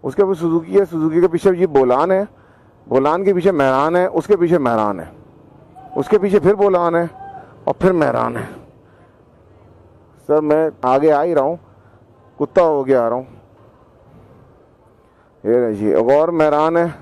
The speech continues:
दो मेहरान है, फिर मेहरान है, फिर सुजुकी बोलान है और उसके पीछे फिर मेहरान है, फिर सुजुकी pickup है सर, माशाल्लाह, ठीक है ना, रावी, ठीक है, उसके पीछे फिर मेहरान है और मेहरान के पीछे पता है क्या है? मेहरान है।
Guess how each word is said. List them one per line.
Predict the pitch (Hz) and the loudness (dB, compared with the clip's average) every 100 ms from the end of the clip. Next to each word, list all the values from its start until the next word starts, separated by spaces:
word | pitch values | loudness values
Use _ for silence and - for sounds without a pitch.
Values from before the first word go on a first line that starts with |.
| - | -8
दो | 127 | -4
मेहरान | 165 180 170 156 151 | 0 0 2 0 0
है, | 170 - _ _ _ - | -4 -8 _ _ _ -6
फिर | 160 | -2
मेहरान | 185 170 160 156 160 | 0 2 2 0 0
है, | 170 - _ _ _ - | -4 -8 _ _ _ -4
फिर | 175 | -2
सुजुकी | - 170 170 175 | 0 0 0 0
बोलान | 143 131 127 170 | 2 2 2 2
है | 175 170 180 - - | 0 0 -2 -10 -4
और | - | -4
उसके | 185 208 | 0 -2
पीछे | 190 196 | 0 0
फिर | 185 269 | 2 2
मेहरान | 180 117 95 69 | 0 -2 -4 -6
है, | - - _ _ - | -14 -20 _ _ -8
फिर | 196 | -8
सुजुकी | 202 190 202 | -4 -2 -2
pickup | 233 196 269 214 | 0 2 2 2
है | |
सर, | 131 104 - - - - | 0 -2 -6 -16 -12 -2
माशाल्लाह, | 151 160 185 135 110 - - - - | 0 2 2 2 -2 -6 -20 -20 -6
ठीक | 135 | -2
है | |
ना, | 240 185 | 0 2
रावी, | 156 160 156 101 - - 107 | 2 2 0 -2 -10 -18 -6
ठीक | 135 | -2
है, | 247 - - | -2 -2 -6
उसके | 160 220 | -2 0
पीछे | 208 214 | 2 0
फिर | 240 294 | 0 0
मेहरान | 330 208 139 104 92 | 2 2 0 -2 -6
है | - _ _ _ _ _ - | -12 _ _ _ _ _ -2
और | 240 | 0
मेहरान | 214 170 175 226 | 2 2 0 0
के | 233 | 0
पीछे | 208 220 | 2 2
पता | 220 294 | 4 2
है | |
क्या | 277 240 | 2 0
है? | 147 - _ _ - | -2 -8 _ _ -4
मेहरान | 165 214 226 294 262 | 0 2 2 0 0
है। | 151 | -4